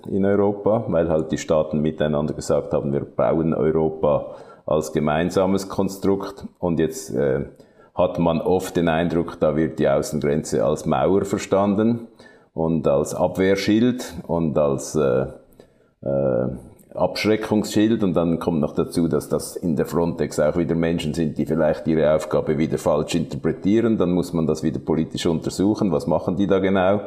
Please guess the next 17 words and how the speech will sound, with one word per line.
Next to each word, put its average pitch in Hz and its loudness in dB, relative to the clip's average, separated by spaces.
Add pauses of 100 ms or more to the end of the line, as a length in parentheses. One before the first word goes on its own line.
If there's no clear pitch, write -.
(520)
Und 90 0
am 90 2
Schluss 87 0
hat 82 2
man 90 2
wieder 85 2
die 87 0
Kontrollfunktion 110 2
der 101 4
Politik. 104 2
Macht 98 2
Frontex 98 2
wirklich 95 0
das, 90 2
was 82 0
wir 90 2 (220)
wollten, 87 0